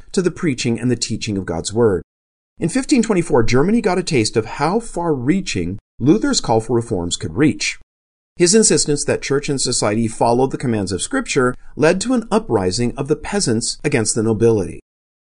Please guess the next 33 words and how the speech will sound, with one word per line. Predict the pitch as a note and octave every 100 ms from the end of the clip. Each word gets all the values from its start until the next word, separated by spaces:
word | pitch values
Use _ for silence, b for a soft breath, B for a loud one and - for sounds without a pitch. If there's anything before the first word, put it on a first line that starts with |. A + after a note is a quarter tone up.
| -
The | E3
people | D#3 B2+ D#3+
applied | D#3 - A#2+ C#3
the | D3
concept | C3+ A#2 C3 -
of | C3
the | C#3
freedom | C#3+ - C3 B2 B2
of | - G#2+
the | G#2+
Christian | - G2+ - A2+ B2 -
to | E3
the | D#3+
economic | C3 A#2+ G#2+ G2+ A2+
and | D#3
social | - G#3 G#3+ D3 G2+
spheres. | - F2+ - - - - _ _ _ A2+
Long | C3 C3 D3
kept | D#3 - E3 D3+
under | D#3 C#3+ D3
the | D3
domineering | C3 B2+ C#3 C3+ B2+ C3 C3+
thumb | - A#2+ A#2+ B2
of | A#2
the | C3+
nobility, | C3 A#2+ G#2+ F2 E2+ A2+ - _
the | E3+
peasants | E3+ E3 D#3+ F3 D#3+
revolted | C#3+ E3 - A#2
against | A2 A2 -
their | C3
feudal | G#2+ G2 G#2+
lords. | C3+ A2 D#2 - -